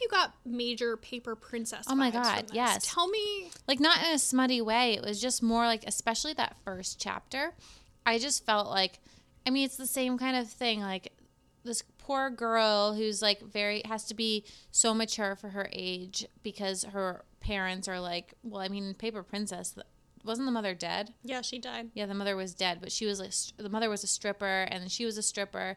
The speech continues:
Speaker 2: I don't even remember what happened in Paper Princess. It was so long ago. But this felt very similar to that, but, like, more P G.
Speaker 1: Okay, I guess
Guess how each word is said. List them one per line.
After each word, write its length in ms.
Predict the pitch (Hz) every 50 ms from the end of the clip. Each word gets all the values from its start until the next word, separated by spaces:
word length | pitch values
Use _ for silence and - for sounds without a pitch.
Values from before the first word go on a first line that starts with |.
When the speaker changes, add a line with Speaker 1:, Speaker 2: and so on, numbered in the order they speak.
| - - - - -
Speaker 2:
I 100 | - 277
don't 120 | 285 277
even 140 | 262 247 214
remember 260 | 208 196 190 190 185 180
what 100 | 175 180
happened 260 | 185 180 - 170 165
in 60 | 156
Paper 260 | - 185 175 - -
Princess. 440 | - - 175 180 - - 175 202 -
It 60 | 277 254
was 140 | 247 233
so 180 | - 226 202 190
long 220 | 180 175 170 -
ago. 260 | - - 208 202 196 196 - - - - - - - - -
But 200 | - 240 226 220
this 200 | 247 254 262 -
felt 440 | - - 262 247 254 254 240 - - _ _ -
very 240 | 233 240 233 240 240
similar 420 | 240 - 294 311 339 339 262 226
to 100 | 208 208 202
that, 220 | 190 185 190 - -
but, 120 | 208 196
like, 120 | 214 208
more 200 | 202 208 208 202
P 240 | 202 - - 220 208
G. 440 | 185 175 - 196 - - - - - - - - _ _ _ _ _ _ _ - -
Speaker 1:
Okay, 440 | 320 392 392 - 339 254 233 226 247 -
I 60 | 320
guess 160 | 320 415 440